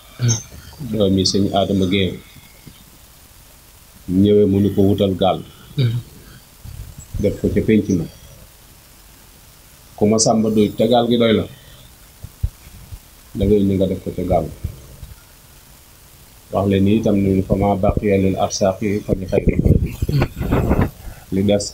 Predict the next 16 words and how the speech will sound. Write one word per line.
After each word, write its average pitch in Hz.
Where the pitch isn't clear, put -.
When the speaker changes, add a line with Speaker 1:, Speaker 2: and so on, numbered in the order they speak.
Speaker 2:
ci 110
wërsëg 113
yi 85
ñeel 95
na 90
ñeneen. 90
Kon 87
boobu 95
mel 98
na 95
ni 92
am 117
na 110
lu 104
muy 92
junj, 92